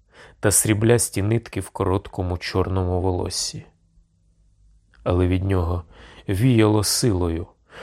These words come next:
впевненістю в собі. Весь він був жорсткий, зібраний, немовби навіть тут, на тихій і світлій станції,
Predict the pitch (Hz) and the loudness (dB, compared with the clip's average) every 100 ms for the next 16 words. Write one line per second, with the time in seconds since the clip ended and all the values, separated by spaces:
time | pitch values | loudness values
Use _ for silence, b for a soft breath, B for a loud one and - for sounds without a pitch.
0 | B - - - 165 120 107 98 98 - | B -12 -6 6 8 8 2 0 -2 -4
1 | - 98 - - 107 92 82 80 _ _ | -4 -4 -4 -2 -2 -2 -8 -10 _ _
2 | _ _ _ _ _ B B - 104 113 | _ _ _ _ _ B B 2 6 6
3 | - 113 101 104 95 104 90 - - - | 4 0 2 2 2 2 0 -2 -6 -2
4 | 117 90 - B B 107 98 120 139 117 | 0 0 -6 B B -2 2 4 6 6
5 | 113 113 107 120 127 123 120 107 B B | 4 2 0 2 2 4 2 0 B B
6 | 131 135 135 131 _ - 104 87 - _ | -2 2 2 0 _ -2 -2 -2 -10 _
7 | _ _ 110 104 - - 113 - 107 - | _ _ -2 -2 0 -2 0 0 -4 -4
8 | - - 113 107 104 104 - - 139 123 | -4 -2 0 0 2 0 0 2 2 2
9 | - - - 90 | -2 -4 -6 -8